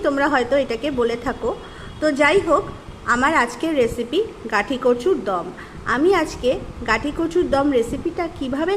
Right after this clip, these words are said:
করছি, তোমরা আমার সঙ্গে থাকো আর পুরো ভিডিওটা স্কিপ না করে দেখতে থাকো। আমি গাঠি কচুর দম বানানোর জন্য এখানে নিয়ে নিয়েছি গাঠি কচু, ঠিক এরকম ছোট সাইজের গাঠি কচু। এটাকে আমি ভালো করে সেদ্ধ করে এর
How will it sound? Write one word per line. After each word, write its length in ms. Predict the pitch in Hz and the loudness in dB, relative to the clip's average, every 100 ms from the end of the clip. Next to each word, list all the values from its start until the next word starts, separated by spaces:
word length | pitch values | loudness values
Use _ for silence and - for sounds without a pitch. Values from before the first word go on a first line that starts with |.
| 392 | 4
করছি, 300 | 240 240 269 349 285 | 2 0 -4 -4 -4
তোমরা 240 | 226 226 220 | -4 -2 0
আমার 160 | 202 214 | -2 -4
সঙ্গে 260 | 240 220 226 226 | -6 -4 -6 -6
থাকো 300 | 208 185 220 370 311 | -8 -6 -6 -6 -4
আর 60 | 285 - | -6 -4
পুরো 180 | 277 359 | -2 0
ভিডিওটা 380 | 302 226 247 240 254 | 0 0 -2 0 -6
স্কিপ 240 | - 302 311 262 | -4 -6 -6 -8
না 80 | 214 | -6
করে 160 | 208 254 403 - 208 | -4 -4 -6 -12 -8
দেখতে 260 | 190 180 190 190 | -8 -6 -8 -6
থাকো। 160 | 180 - 254 | -10 -10 -4
আমি 140 | 349 415 277 | -2 0 2
গাঠি 220 | 254 330 320 | 0 0 0
কচুর 260 | 392 440 330 | 2 2 4
দম 140 | 359 381 330 | 4 6 4
বানানোর 440 | 262 262 269 339 320 | 4 0 0 -2 0
জন্য 200 | 370 277 359 247 | -2 0 -2 -4
এখানে 300 | 233 294 294 339 | -6 -4 0 2
নিয়ে 180 | 277 247 262 | 2 0 0
নিয়েছি 280 | 269 - - 269 | -2 -2 -2 0
গাঠি 240 | 240 226 302 277 | -2 -2 -4 -2
কচু, 240 | 226 339 370 | -2 -2 -2
ঠিক 160 | 403 381 - - - 262 | 0 -2 -4 -16 -8 -2
এরকম 300 | 285 302 381 392 - | -2 2 2 2 2
ছোট 220 | 302 247 339 | 0 0 0
সাইজের 420 | 330 262 254 294 277 247 | 2 0 2 -2 0 -2
গাঠি 220 | 226 277 247 | -2 -2 -2
কচু। 260 | 226 285 415 - - - | -2 -2 -4 -6 -14 -8
এটাকে 260 | 247 269 349 370 | -2 -2 0 2
আমি 120 | 359 311 | 2 2
ভালো 200 | 269 240 247 | 0 0 0
করে 160 | 294 320 359 | 0 0 0
সেদ্ধ 240 | - 240 240 302 | 0 -2 -2 -2
করে 180 | - 277 277 | 0 0 0
এর 80 | 311 | -2